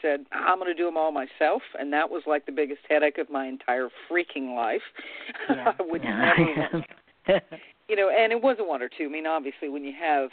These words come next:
Speaker 1: you know, a hundred plus that you're trying
Speaker 2: Yeah.
Speaker 1: to deal with, it's, it's too much. Um, but at the time, I was like, "I'm gonna do this. I'm gonna, you know, do it my way." And I think it was a little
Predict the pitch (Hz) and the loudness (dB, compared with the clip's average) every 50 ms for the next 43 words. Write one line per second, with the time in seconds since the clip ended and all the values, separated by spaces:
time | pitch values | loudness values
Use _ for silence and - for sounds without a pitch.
0 | - - 156 143 135 131 131 131 127 117 87 - - - - - 196 190 170 160 | -8 -10 -8 -6 -6 -4 -4 -4 -6 -8 -10 -12 -12 -10 -8 -4 -4 -4 -2 -2
1 | 156 135 120 - - - 180 165 151 - - - - - - - - - - - | -2 -2 -4 -8 -4 2 4 4 4 4 2 -4 -12 -16 -20 -20 -20 -16 -8 -4
2 | 156 139 - 147 151 - - 156 143 233 294 - - 147 143 139 135 131 131 127 | -4 -2 -2 -4 -8 -6 -2 -2 -2 -2 -2 -4 -6 -6 -4 -2 0 0 0 0
3 | 117 - - - - 123 139 135 - _ _ - - - - 147 - - - - | -2 -4 -8 -10 -4 -2 -2 -2 -2 _ _ -20 -14 -8 -8 -8 -8 -10 -16 -14
4 | - - 180 160 139 131 117 113 95 - - - - - - - - - - - | -8 -8 -6 -6 -6 -6 -6 -6 -6 -8 -8 -12 -12 -12 -12 -14 -16 -14 -14 -16
5 | - - - - - _ - - 139 139 139 135 135 139 139 - - - 156 160 | -16 -16 -18 -20 -16 _ 0 2 4 6 6 4 4 0 -4 -8 -6 -2 2 2
6 | 151 151 - - 147 - 156 170 196 226 208 160 143 139 139 139 135 135 123 - | 2 2 0 -6 -8 -4 -2 -2 -2 -2 -4 -4 -4 -2 -2 0 -2 -2 -4 -4
7 | 139 131 131 127 127 123 _ _ - 107 _ _ - 143 151 160 156 156 151 143 | -2 0 0 0 -2 -4 _ _ -20 -20 _ _ -4 -4 -2 -2 -2 -2 -2 0
8 | 170 202 220 214 208 208 208 202 190 - - 165 147 143 135 135 127 - _ - | 0 -2 0 4 4 4 4 2 0 -4 -6 -8 -8 -6 -6 -6 -8 -10 _ -18
9 | - - - 156 135 131 131 131 156 160 - - 143 139 139 135 135 135 135 131 | -20 -16 -12 -10 -10 -8 -8 -6 -6 -6 -6 -6 -4 -4 -4 -2 -2 -2 -2 -2
10 | 127 127 123 - - 147 147 147 143 - - 262 277 247 208 196 190 185 175 165 | -2 -2 -4 -6 -6 -8 -8 -8 -8 -8 -8 -8 -6 -6 -6 -6 -4 -6 -6 -6